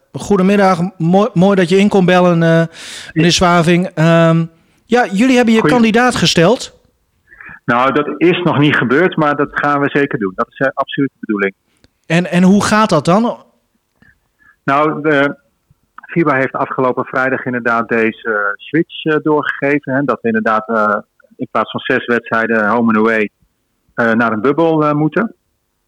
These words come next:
Speaker 2: En ze hebben ook aangegeven dat de locaties, eh, nog bepaald moeten worden en dat we in de loop van deze week informatie kunnen ontvangen over hoe we ons daarvoor, eh,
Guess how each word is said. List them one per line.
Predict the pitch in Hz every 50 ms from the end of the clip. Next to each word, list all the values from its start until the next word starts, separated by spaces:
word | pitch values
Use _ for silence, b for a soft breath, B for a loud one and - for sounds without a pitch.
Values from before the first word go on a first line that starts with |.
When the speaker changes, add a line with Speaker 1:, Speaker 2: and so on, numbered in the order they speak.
| _ _ _ - -
Speaker 2:
En | - 156
ze | 151 -
hebben | - 147 143 147
ook | 139 135
aangegeven | 135 131 135 - - - - - 131 127 131 131 - 127
dat | 117 120 117
de | -
locaties, | 117 120 117 - 139 131 135 139 - - 131 113 - -
eh, | - 117
nog | 113 117 -
bepaald | _ 120 - - 139 151 - -
moeten | 160 151 - 139
worden | 127 131 131 135 135 131 131
en | - 123 117
dat | 120 123 -
we | - 120 120 120 117 117 117 117 117 -
in | -
de | 120 120
loop | 123 123 -
van | - 123
deze | 113 117 123 139 143 - -
week | 135 135 131 131
informatie | 135 127 - - 127 123 123 135 - - -
kunnen | - 131 120 120
ontvangen | 120 117 - - 123 123 120 113
over | - 120 117 - 117
hoe | 107 120 123 120
we | 120 -
ons | - 117 113 -
daarvoor, | - 107 101 104 107 - - 110 107 104 - -
eh, | - -